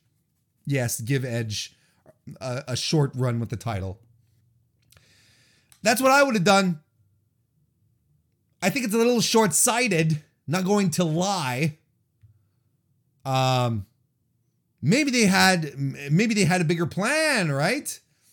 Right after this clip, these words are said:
Maybe they had a bigger plan 'cause, you know, plans change. But, you know, ultimately,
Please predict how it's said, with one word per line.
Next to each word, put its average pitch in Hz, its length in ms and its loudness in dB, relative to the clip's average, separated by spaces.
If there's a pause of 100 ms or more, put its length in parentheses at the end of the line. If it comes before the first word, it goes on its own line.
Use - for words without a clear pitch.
(120)
Maybe 202 200 -2
they 190 100 0
had 180 200 2
a 170 40 0
bigger 160 240 0
plan 220 500 0
'cause, 151 220 0
you 175 60 2
know, 151 120 0
plans 156 420 -2
change. 196 520 -4
But, 147 280 0 (1000)
you 190 100 0
know, 208 200 2 (400)
ultimately, 311 1200 0